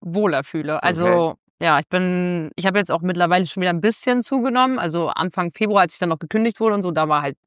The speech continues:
Speaker 1: Endstation. Also da war ich schon viel zu wenig. Jetzt geht's langsam wieder.
Speaker 2: Also
Speaker 1: Ja.
Speaker 2: ist so, ist jetzt so dein,
Speaker 1: So ist
Speaker 2: so,
Speaker 1: jetzt
Speaker 2: so
Speaker 1: perfekt. <laughs>
Speaker 2: <laughs> so soll's
Speaker 1: Ja.
Speaker 2: bleiben?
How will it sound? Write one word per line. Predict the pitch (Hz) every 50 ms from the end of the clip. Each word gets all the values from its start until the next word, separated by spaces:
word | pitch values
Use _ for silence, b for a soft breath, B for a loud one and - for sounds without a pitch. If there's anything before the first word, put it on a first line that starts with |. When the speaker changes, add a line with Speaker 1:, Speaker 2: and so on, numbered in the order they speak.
| _ _
Speaker 1:
Endstation. | - - 190 220 - - 240 220 - - 247 247 262 285 302 B B B B B B B
Also | B - 165 170
da | 151 160 160 156
war | 160 160
ich | 165 -
schon | - 180 165 151 147 143 - - _ _ _ _ _ _
viel | - 214 240 269
zu | 262 - 262 226
wenig. | 262 269 254 262 277 - B B B B B B
Jetzt | B 170 151 -
geht's | - 160 156 -
langsam | 151 151 151 151 151 151
wieder. | 151 151 147 147 151 - _ _ _ _
Speaker 2:
Also | - 117 107 104 104
Speaker 1:
Ja. | 101 - 135
Speaker 2:
ist | 151 127 - -
so, | 127
ist | 135 104 -
jetzt | - 107 92
so | - 107 107 104
dein, | 98 104 101 101 104 95 95 -
Speaker 1:
So | - 226 214 233 240
ist | 202
Speaker 2:
so, | 226 214 120
Speaker 1:
jetzt | 139 151 123 98
Speaker 2:
so | 107 113 117 113 107 -
Speaker 1:
perfekt. | - 196 170 180 160 -
<laughs> | 175 185 254 247 233 262 330 254 - -
Speaker 2:
<laughs> | - 143 139 117 117 123 - 110
so | 101 101 107
soll's | 98 101 98
Speaker 1:
Ja. | 92 123 - -
Speaker 2:
bleiben? | 107 110 117 120 127 139 151